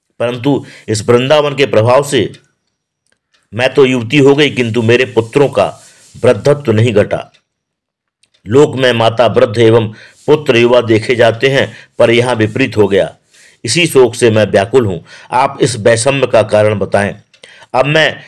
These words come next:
इस स्थान को भी छोड़कर अन्यत्र जाने का विचार कर रही हूँ।" राजा परीक्षित ने इस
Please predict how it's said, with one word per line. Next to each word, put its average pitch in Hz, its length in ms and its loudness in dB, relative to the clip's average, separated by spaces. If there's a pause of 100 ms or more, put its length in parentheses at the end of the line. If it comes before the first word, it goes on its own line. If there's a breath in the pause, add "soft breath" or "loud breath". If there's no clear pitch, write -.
(160 loud breath)
इस 139 160 -2
स्थान 127 420 -4
को 131 160 0
भी 131 120 0
छोड़कर 117 500 0 (200 loud breath)
अन्यत्र 123 400 0
जाने 107 280 0
का 107 80 0
विचार 101 340 0
कर 107 220 0
रही 95 160 -4
हूँ।" 78 240 -14 (1000 soft breath)
राजा 147 280 0
परीक्षित 135 480 0
ने 147 100 2
इस 127 340 -2